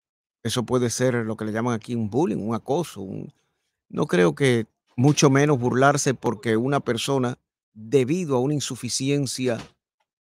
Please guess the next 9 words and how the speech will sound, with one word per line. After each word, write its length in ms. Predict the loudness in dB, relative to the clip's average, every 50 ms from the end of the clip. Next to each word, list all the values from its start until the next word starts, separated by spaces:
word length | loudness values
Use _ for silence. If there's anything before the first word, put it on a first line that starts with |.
| _ _ _ _ _ _ _ _ _ _ _ _ _ _ _ _ -4
determinada, 920 | -2 -2 0 0 0 -2 0 0 0 0 0 0 0 2 2 2 2 2
inmunológica 960 | 0 0 0 0 0 2 2 2 2 0 0 -4 -6 -8 -8 -8 -10 -10 -10 -14 _ _ _ _
y 80 | -16 -12
tratamientos 600 | -10 -8 -6 -4 -4 -2 -2 -2 -2 -2 -2 -2
determinados, 720 | -2 -2 -2 -2 -2 -2 -2 -2 -2 -2 -2 -4 -4 -6 _
tenga 480 | -4 -4 -2 -2 -2 -2 -4 -4 -6 -12 _ _ _ _ _ _ _ _ _ _ _ _ _ _ _ _ _ _ _ _ _ _ _ _ _ _ _ _ _ _ _ _ _ _ _ _ _ -4
la 160 | -2 -2 -2
cabeza 420 | 0 -2 -2 -2 -2 -2 -4 -4
rapada. 540 | -4 -4 -6 -6 -6 -6 -6 -6 -8 -12 _